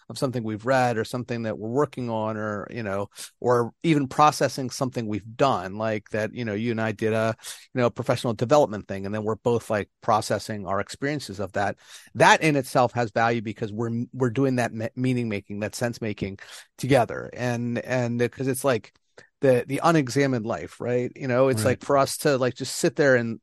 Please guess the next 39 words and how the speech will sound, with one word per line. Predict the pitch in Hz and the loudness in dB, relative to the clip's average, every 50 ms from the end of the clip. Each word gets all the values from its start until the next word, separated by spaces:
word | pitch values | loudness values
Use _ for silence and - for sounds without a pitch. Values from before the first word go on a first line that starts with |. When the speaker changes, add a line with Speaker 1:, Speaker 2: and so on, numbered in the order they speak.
| _ - | _ -6
Speaker 1:
and | 123 120 117 120 | -4 -4 -4 -2
just | 117 110 - - - - - _ - - - _ _ _ - | -4 -4 -6 -6 -14 -18 -20 _ -20 -20 -20 _ _ _ -2
to | - 123 117 120 123 127 127 - | -2 -2 0 -2 -4 -6 -6 0
live | 139 151 170 160 | 4 6 6 8
it | 151 120 | 6 4
and | 117 127 | 4 2
not | 127 117 101 | 2 2 2
really | 117 131 120 | 4 2 2
think | - - 160 165 - | 2 0 -2 -2 -2
about | 139 104 107 104 104 | 0 2 2 2 2
it | 104 104 - _ _ _ _ _ - | 0 -4 -6 _ _ _ _ _ -6
is, | - 123 117 113 110 101 - - - - _ - | -4 -4 -2 -2 -4 -6 -8 -10 -10 -10 _ -6
I | 117 110 | -6 -4
think | - 123 113 107 _ _ _ _ _ - - | -4 -4 -6 -6 _ _ _ _ _ -4 0
it | 123 117 107 - - | 0 0 0 -2 -4
is | - 127 123 120 107 98 - - - - _ _ _ _ - | -6 -4 -4 -4 -4 -6 -8 -10 -12 -14 _ _ _ _ -12
not | 131 123 127 131 135 139 139 - - 113 | -6 -4 -2 2 4 4 4 4 2 0
learning | 117 117 117 113 104 95 | -4 -4 -2 -4 -6 -8
from | - - 85 85 | -10 -12 -14 -12
it, | 85 - - - - | -12 -14 -16 -14 -10
right? | 95 95 107 104 95 | -8 -6 -6 -6 -4
So | - 143 | 0 0
if | 127 127 | 2 4
I | 135 131 | 4 2
Speaker 2:
Mm. | 120 117 131 | 2 2 4
Speaker 1:
read | 175 208 170 | 4 4 2
something, | - - 123 120 113 - 117 113 113 117 - - - - - - - - | 2 -2 -4 -4 -2 -2 -2 -2 -2 -4 -8 -14 -20 -20 -20 -16 -10 -8
it's | 139 - | -6 -2
just, | 147 165 | 2 2
like, | 147 127 | 2 2
kinda | - - - 139 131 113 | 0 -2 0 0 0 2
going | 113 107 107 101 | 0 0 -2 -2
through | - - 165 160 | -4 -2 0 0
me, | 135 123 113 113 | 2 0 0 2
and | 123 | 2
I'm, | 139 151 | 4 6
right, | 156 147 131 - - _ _ _ _ _ - - - - _ _ - | 6 6 6 4 0 _ _ _ _ _ -20 -20 -20 -20 _ _ -2
you | 135 | 0
know | 123 113 113 113 | 2 2 0 -2